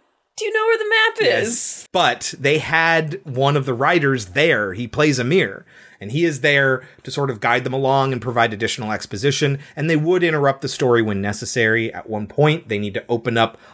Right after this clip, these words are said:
Speaker 2: a lockbox. One of the characters has the ability to pick that lock. The other characters don't know that,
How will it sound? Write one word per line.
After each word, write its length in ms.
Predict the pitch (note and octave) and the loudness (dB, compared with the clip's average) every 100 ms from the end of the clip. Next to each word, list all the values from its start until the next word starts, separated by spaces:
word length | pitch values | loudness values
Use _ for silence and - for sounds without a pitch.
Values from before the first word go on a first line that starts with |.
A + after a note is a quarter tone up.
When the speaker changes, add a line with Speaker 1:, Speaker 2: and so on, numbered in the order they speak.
| - | -12
Speaker 2:
a 80 | F#2 | -4
lockbox. 720 | G#2 C#3+ - G#3+ A#3+ - - _ _ _ _ - | 0 0 2 0 0 -8 -12 _ _ _ _ -4
One 180 | A#2 C3 | -2 -2
of 80 | |
the 60 | A#2 | -4
characters 500 | - D3 D#3 D3+ D3+ | -2 0 2 0 -2
has 180 | D3+ C3 | 0 0
the 100 | B2+ | -2
ability 380 | A#2 B2+ B2 A2+ | -4 -4 -4 -8
to 80 | G#2 | -10
pick 340 | - G3 G3 | -6 -6 -4
that 260 | C3+ A2+ - | -2 -2 -2
lock. 460 | A2 C#3 - - - _ | 0 0 -2 -20 -20 _
The 120 | A#2+ C#3 | -2 0
other 140 | A3+ | 2
characters 360 | F3+ E3 D3 A#2+ | 0 0 -2 0
don't 280 | C3+ C3+ | 0 -2
know 260 | G2 A#2+ D3+ | -4 0 0
that, 340 | G#2 D#2+ F#2+ | -2 -6 -10